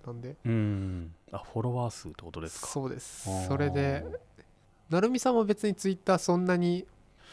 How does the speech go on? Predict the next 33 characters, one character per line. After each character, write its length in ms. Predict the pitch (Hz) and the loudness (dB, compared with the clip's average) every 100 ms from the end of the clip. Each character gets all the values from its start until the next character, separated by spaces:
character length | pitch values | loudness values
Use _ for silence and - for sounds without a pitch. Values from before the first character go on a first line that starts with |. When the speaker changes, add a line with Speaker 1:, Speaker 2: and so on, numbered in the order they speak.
| - - - | -20 -20 -18
Speaker 2:
ま 40 | |
あ、 20 | - | -16
そ 180 | - | -6
ん 120 | 170 185 | -2 0
な 100 | 185 | 0
に 160 | 165 | 2
や 100 | 127 | 2
ん 160 | 139 139 | 2 2
な 100 | 139 | 2
い 40 | |
っ 40 | 95 | 0
す 140 | - | -4
ね。 100 | 87 90 | -4 -2
Speaker 1:
そ 240 | 80 175 | 0 2
う 60 | 143 | 2
で 20 | |
す 80 | 120 | 0
よ 60 | |
ね。 100 | 113 | -6
と、 160 | - 147 | 2 4
あ 60 | 101 | 4
と、 120 | 95 | 4
Speaker 2:
う 40 | 87 | 2
ん。 100 | 80 - - _ _ - | -2 -10 -18 _ _ -8
Speaker 1:
「編 200 | - 113 | -4 -2
集 220 | - 123 | 0 0
の 120 | 117 | 0
未 140 | 117 120 | 0 2
来 180 | 117 107 | 2 0
は 200 | 113 123 - - | -2 -6 -10 -2
明 200 | 113 127 | 2 4
る 120 | 117 | 4
い。 140 | 113 | 0